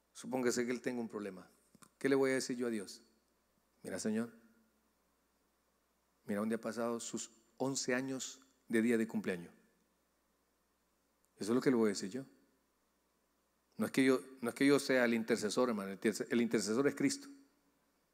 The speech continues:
Pero Ezequías así le habló a Dios. Todo "Mi vida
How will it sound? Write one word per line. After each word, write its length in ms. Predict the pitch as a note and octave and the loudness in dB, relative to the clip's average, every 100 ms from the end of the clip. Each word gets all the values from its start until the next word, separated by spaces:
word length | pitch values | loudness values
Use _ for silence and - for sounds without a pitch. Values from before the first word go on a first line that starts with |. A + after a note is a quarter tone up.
| _ _ _ _ _ _ _ _ _ | _ _ _ _ _ _ _ _ _
Pero 280 | A2 A2 A2 | 0 2 2
Ezequías 720 | C3 - A2+ F#3 E3+ A#2 - - - | 2 2 2 4 6 4 2 -10 -6
así 220 | G#2 A#2+ | -4 -2
le 120 | G#2 | -4
habló 160 | G2 G2+ | -2 -4
a 40 | |
Dios. 360 | F#2+ G2+ - - _ _ _ _ _ _ _ _ _ _ _ _ _ _ | -6 -8 -10 -18 _ _ _ _ _ _ _ _ _ _ _ _ _ _
Todo 720 | - D#3 F3+ F3+ F#3 F#3 G#3 - _ _ _ _ | 8 8 8 2 -2 -2 -8 -16 _ _ _ _
"Mi 160 | C#3 C3+ | -4 -2
vida 500 | C#3+ E3+ E3 D#3+ D#3+ | 0 0 0 -4 -8